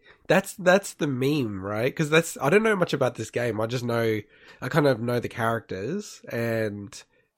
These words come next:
you know, it's taken the world by storm, led by streamers and things like that. And then the other part of it was that,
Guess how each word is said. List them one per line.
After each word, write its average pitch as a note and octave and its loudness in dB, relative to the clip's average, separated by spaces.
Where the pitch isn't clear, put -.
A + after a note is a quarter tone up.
you C3 0
know, A#2+ 0
it's A2 -4
taken C3+ -2
the A#2 -2
world A2+ 0
by G#2 -2
storm, D3 4
led A#2 -2
by G#2+ 0
streamers A#2 -2
and G2+ -8
things G2+ -8
like G2+ -6
that. A#2 -2
And A2 -4
then G#2+ -4
the A#2 0
other A2+ 0
part A2+ -2
of G#2 -4
it G#2 -4
was G2+ -4
that, G#2+ -4